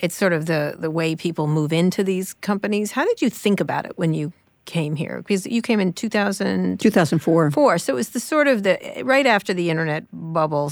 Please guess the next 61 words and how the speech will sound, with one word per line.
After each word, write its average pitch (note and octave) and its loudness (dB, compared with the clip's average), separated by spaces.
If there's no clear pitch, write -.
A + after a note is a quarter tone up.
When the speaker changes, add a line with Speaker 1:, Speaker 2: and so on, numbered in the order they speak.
Speaker 1:
burst D#3 -4
and F3 0
then D#3+ 0
was D3+ -4
back, D3+ -2
was E3 -10
coming D#3+ -6
back, D3+ -4
pre-Facebook, E3+ -4
pre, G#3+ -4
pre G#3+ -2
a F#3 0
lot E3+ 0
of D#3+ -6
the D#3+ -10
most E3+ -8
recent - -8
things. - -6
How - 0
did G#4 4
you C4+ 4
look F#3 2
at F3 -4
your E3+ -4
role, D3 -2
what E3 -2
you E3+ 0
were E3 -2
supposed - -6
to D#3+ -4
do C#3+ -4
for - -8
your C#3+ -6
students? - -10
Speaker 2:
You G3+ 4
know, F3 6
the D#3+ 0
biotech G#3 2
revolution G3+ 4
had F3+ 4
begun, E3+ 2
Speaker 1:
Right. E3 -2
Speaker 2:
but F#3 4
hadn't F3+ 2
reached F#3 0
the E3+ 2
kind E3+ 0
Speaker 1:
No, F#3 6
Speaker 2:
of D3 4
Speaker 1:
not - -2
at F3 4
Speaker 2:
intensity D#3 2
Speaker 1:
all. D3 2
Speaker 2:
that D#3+ 2
it, D#3+ 2
Speaker 1:
Right. E3+ 0
Speaker 2:
it, D#3+ 4
it, - 2
it D#3+ 4
now D#3 4
has. D#3+ 2